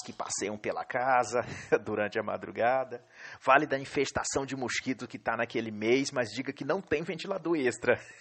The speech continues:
<laughs> Ou seja, você já vai assustar já a pessoa e talvez você consiga aí ter a sorte de, da visita ir embora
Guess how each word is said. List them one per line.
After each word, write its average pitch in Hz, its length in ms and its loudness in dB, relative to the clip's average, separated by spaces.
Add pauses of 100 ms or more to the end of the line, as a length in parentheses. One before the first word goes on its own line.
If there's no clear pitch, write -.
(680)
<laughs> - 380 -4
Ou 123 100 0
seja, 127 280 0
você 120 240 -2
já 131 100 0
vai 123 180 4
assustar 143 600 4
já 143 140 6
a 143 40 8
pessoa 135 420 -2
e 151 40 -6
talvez 143 420 0 (400)
você 143 280 2
consiga 131 560 -2
aí 120 260 0 (560)
ter 135 140 4
a 123 80 6
sorte 117 520 2
de, - 140 -20
da 117 160 4
visita 113 760 -4
ir 117 140 -6
embora 113 560 2